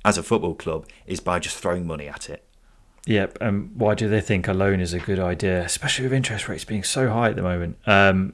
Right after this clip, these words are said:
Speaker 2: yeah, I mean, it, it's one of the sole reasons as to why Derby ended up in administration. Um, I'm not saying that's a thing, but, uh, that, that might be a thing for West Brom, but I know fans have been concerned of it,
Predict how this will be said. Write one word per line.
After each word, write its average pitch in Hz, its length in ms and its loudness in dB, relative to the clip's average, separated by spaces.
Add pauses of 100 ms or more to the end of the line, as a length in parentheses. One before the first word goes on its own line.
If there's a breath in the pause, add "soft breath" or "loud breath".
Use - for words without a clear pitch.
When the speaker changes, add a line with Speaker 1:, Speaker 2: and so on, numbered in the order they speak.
Speaker 2:
yeah, 92 480 2
I 101 100 2
mean, 101 220 4
it, - 240 -4 (600)
it's - 160 -8
one 120 120 2
of 98 80 0
the 101 60 -4
sole 92 180 0
reasons 92 300 -2
as 82 120 -6
to 98 80 -4
why 90 140 0
Derby 92 280 0
ended 98 200 0
up 98 120 -4
in 90 80 0
administration. 98 840 -4
Um, 90 520 4 (500 loud breath)
I'm 104 80 4
not 98 140 2
saying 92 220 2
that's 92 280 0
a 101 40 -6
thing, 101 340 0
but, - 480 -2
uh, 92 260 2
that, 98 260 -6
that 90 220 -4
might 92 180 0
be 101 100 -2
a 95 40 -4
thing 104 240 -4
for - 160 -6
West 107 220 -2
Brom, 113 300 0
but 95 400 0
I 90 60 -2
know 92 140 0
fans 90 280 -6
have 95 180 -4
been 95 140 -4
concerned 95 420 -4
of 95 100 -2
it, - 260 -8